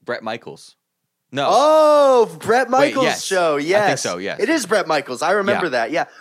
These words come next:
Speaker 2: Wait, um, actually, I'm, I'm less sure now. But I know Flavor of Love. I've seen quite a bit of Flavor of Love.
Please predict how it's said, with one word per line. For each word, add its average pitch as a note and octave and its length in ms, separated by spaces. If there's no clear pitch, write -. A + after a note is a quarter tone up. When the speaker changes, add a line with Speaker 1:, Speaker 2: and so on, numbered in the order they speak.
Speaker 2:
Wait, E4 240
um, D#4 380
actually, F#3+ 440
I'm, C#3 300
I'm B2+ 160
less C3 180
sure A2+ 320
now. E2+ 300
But D3 100
I F#3+ 120
know C4 180
Flavor G3+ 360
of B2 100
Love. A2 180
I've D3 160
seen F#3+ 260
quite D#3+ 240
a C#3+ 60
bit C#3+ 200
of G#2+ 120
Flavor G#2 340
of F2 120
Love. C#2+ 220